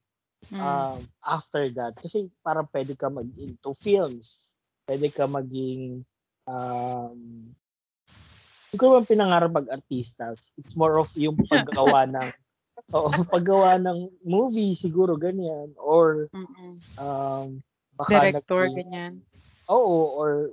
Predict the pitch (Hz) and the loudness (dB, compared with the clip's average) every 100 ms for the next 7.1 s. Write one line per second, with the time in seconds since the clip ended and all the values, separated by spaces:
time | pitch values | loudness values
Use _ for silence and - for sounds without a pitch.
0 | - 135 135 143 131 131 139 139 139 135 | -12 -10 -6 -4 -4 -4 -8 -6 -2 -2
1 | - 143 - 127 - 139 214 233 233 190 | -4 -6 -6 -8 -8 -6 -4 2 4 4
2 | 180 208 220 202 208 202 214 196 _ _ | 4 4 6 6 4 2 -2 -4 _ _
3 | _ 180 185 190 247 247 175 156 - _ | _ 0 4 4 4 4 2 0 -4 _
4 | _ 160 165 160 160 160 151 147 _ _ | _ -2 -2 0 -2 -4 -6 -12 _ _
5 | 160 170 180 165 170 170 175 165 143 139 | 2 4 4 2 2 2 2 0 -2 -2
6 | 135 - 147 127 139 135 131 131 - 143 | -4 -10 -12 -4 -4 -2 -6 -8 -6 -2
7 | 143 | -2